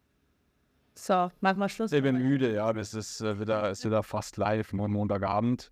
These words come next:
Speaker 1: Ja.
Speaker 2: Ähm, ja, war, glaub ich, eine entspannte Folge. Ich glaube, dass die, diese Reisethemen ganz gut ankommen, weil unsere Honeydew-Folge über Namibia
Speaker 1: Mhm.
Speaker 2: ist unsere dritterfolgreichste.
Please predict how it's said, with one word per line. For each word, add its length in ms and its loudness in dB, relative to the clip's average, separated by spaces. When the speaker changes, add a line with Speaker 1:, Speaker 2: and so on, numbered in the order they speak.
Speaker 1:
Ja. 240 -2
Speaker 2:
Ähm, 460 0
ja, 340 -2
war, 100 0
glaub 180 2
ich, 100 0
eine 120 2
entspannte 380 0
Folge. 280 2
Ich 100 0
glaube, 420 2
dass 340 -2
die, 360 -2
diese 300 -2
Reisethemen 840 -2
ganz 380 -2
gut 240 -4
ankommen, 580 -2
weil 580 2
unsere 680 -2
Honeydew-Folge 1080 -2
über 200 -2
Namibia 540 -2
Speaker 1:
Mhm. 80 -8
Speaker 2:
ist 160 -2
unsere 300 0
dritterfolgreichste. 1200 -4